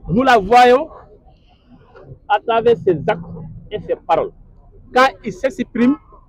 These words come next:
dans son mandat pour dire que Ngagne Demba a été étourdi par une autorité fictive, ou bien a été lâche, a fui lâchement pour s'exiler ailleurs, nous disons que la lâcheté est de son côté.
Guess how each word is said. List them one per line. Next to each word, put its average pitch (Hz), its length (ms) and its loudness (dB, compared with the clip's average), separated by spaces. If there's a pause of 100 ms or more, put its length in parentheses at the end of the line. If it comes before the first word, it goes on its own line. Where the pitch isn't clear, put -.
(480)
dans 196 140 2
son 175 240 -2
mandat 226 380 0
pour 196 180 -8
dire 165 320 0
que 151 220 -2 (680)
Ngagne 196 180 2
Demba 220 220 0
a 208 80 -2
été 202 260 -6 (320)
étourdi 226 540 0 (1120)
par 214 160 2 (120)
une 190 160 -4
autorité 202 320 -2 (120)
fictive, 269 340 -4
ou - 260 -16
bien 233 200 2
a 214 80 0
été 214 180 -4
lâche, 190 540 -2
a 220 120 0
fui 233 360 -4
lâchement 247 560 2 (580)
pour 208 100 -6
s'exiler 214 560 0
ailleurs, 202 280 4 (580)
nous 175 160 -8
disons 202 320 -4
que 208 120 -10
la 185 180 -4
lâcheté 185 440 -8
est 156 60 -20
de 156 80 -8
son 156 300 -6 (480)
côté. - 260 -10